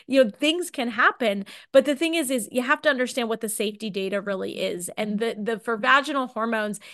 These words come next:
it is one of the safest medications that exists out there. And the benefits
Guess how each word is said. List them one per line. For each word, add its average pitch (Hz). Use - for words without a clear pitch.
it 262
is 269
one 247
of 220
the 226
safest 269
medications 226
that 214
exists 220
out 208
there. 208
And 220
the 226
benefits 254